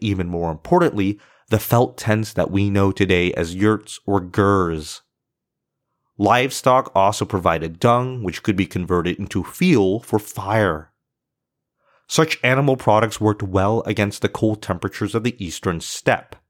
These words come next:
However, as we noted earlier, the sheer variety of climate conditions could pose significant challenges.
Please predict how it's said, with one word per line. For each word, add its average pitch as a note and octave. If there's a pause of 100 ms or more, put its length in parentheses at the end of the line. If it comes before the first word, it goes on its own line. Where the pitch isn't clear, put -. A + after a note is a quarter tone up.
(760)
However, B2 (200)
as G2
we B2
noted B2
earlier, C#3
the A2+
sheer C3
variety C3
of A#2
climate A#2
conditions A2+
could -
pose A2+
significant G#2+
challenges. G2